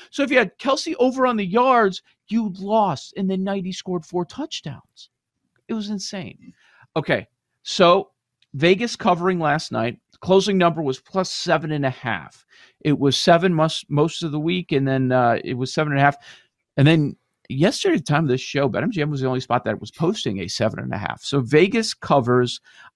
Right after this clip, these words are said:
I don't wanna say comfortably 'cause I, I didn't have one of those tickets. I know if I would have had a Raiders ticket in my pocket, I would have been very nervous, <laughs> very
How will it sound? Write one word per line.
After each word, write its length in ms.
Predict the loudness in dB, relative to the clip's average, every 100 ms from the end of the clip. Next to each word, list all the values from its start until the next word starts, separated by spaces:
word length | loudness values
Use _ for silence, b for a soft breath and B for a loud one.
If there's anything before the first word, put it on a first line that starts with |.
| 0
I 80 |
don't 320 | 2 4 4 4
wanna 180 | 4
say 200 | 4 0
comfortably 600 | 0 -2 -2 -4 -4 -4 b b
'cause 180 | -2 0 4
I, 160 | 4 4
I 100 | 4
didn't 180 | 4 6
have 120 | 4
one 140 | 4 4
of 60 |
those 180 | 4 2
tickets. 380 | 0 0 -4 -8 _ _ _
I 40 | 4
know 140 | 4
if 100 | 2 -2
I 80 | -4
would 260 | 0 0
have 100 | 2
had 160 | 4 4
a 20 |
Raiders 320 | 2 0 0
ticket 240 | -2 -2 0
in 60 |
my 100 | 2 2
pocket, 380 | 2 2 0 0
I 80 | 2
would 140 | 2
have 80 | 0
been 220 | -2 -4
very 520 | -6 0 2 2 0
nervous, 520 | -2 -6 -10 -14 -14 -16 b b
<laughs> 160 | _
very 400 | 4 4 4 2